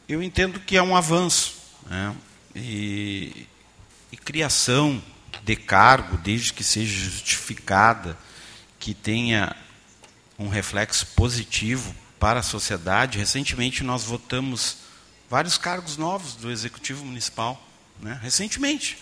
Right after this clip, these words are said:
que não faz muito tempo. Então, me parece que, que às vezes as pessoas querem criar antagonismos quando serve,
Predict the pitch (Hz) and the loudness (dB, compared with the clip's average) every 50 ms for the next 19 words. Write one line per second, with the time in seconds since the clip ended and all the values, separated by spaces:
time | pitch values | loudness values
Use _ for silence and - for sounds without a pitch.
0 | - - - - - 220 156 139 - - 165 175 160 170 175 180 185 - - - | -18 -20 -14 -10 -6 -4 -4 -2 0 0 0 0 -2 -6 -10 -10 -10 -12 -10 -6
1 | - 175 180 175 - - - - - - - - - - - - - - - - | -4 -4 -4 -4 -8 -14 -20 -20 -20 -20 -20 -20 -20 -20 -20 -20 -20 -20 -20 -20
2 | - - - 143 151 165 170 170 165 160 151 139 135 143 - - - - - - | -12 -8 -4 -4 -2 -2 -2 -4 -4 -4 -6 -6 -8 -12 -14 -18 -20 -20 -20 -20
3 | - - - _ - - - - - - - - - - - - - - _ _ | -20 -20 -20 _ -20 -20 -20 -20 -20 -20 -20 -20 -20 -20 -20 -20 -20 -20 _ _
4 | - 131 147 143 - 160 143 131 131 143 160 175 170 - - - 151 - - 156 | -8 -8 -8 0 6 6 8 8 8 8 8 8 8 6 6 6 2 -2 -6 -6
5 | 160 156 151 151 151 143 131 120 - - - - - - - - - 143 139 131 | -6 -4 -4 -6 -6 -8 -8 -10 -12 -18 -20 -20 -20 -20 -6 0 2 4 4 4
6 | 113 131 143 143 143 151 - - - 139 123 - - 143 151 139 - 110 113 135 | 2 -2 -4 -4 -2 -2 -4 -4 -4 -6 -6 -6 -6 -4 -4 -2 -4 -2 0 2
7 | 135 147 147 143 139 131 123 113 104 - 123 120 120 123 135 143 143 131 120 - | 2 2 2 0 -2 -2 -4 -8 -10 -6 0 2 4 4 4 2 0 -2 -2 -2
8 | 127 127 131 131 123 120 110 117 123 131 143 143 135 147 156 147 139 127 - - | -2 -2 -2 -4 -8 -6 -6 -6 -6 -4 -4 -4 -4 -6 -6 -4 -2 0 0 0
9 | - - - - - - - - - - - - - 127 139 143 135 - - - | -2 -4 -10 -16 -20 -20 -20 -20 -20 -20 -16 -8 -4 -4 -2 0 4 4 6 6
10 | 143 135 143 156 170 180 170 156 165 185 185 175 | 8 10 10 10 8 8 4 0 -4 -4 -4 -6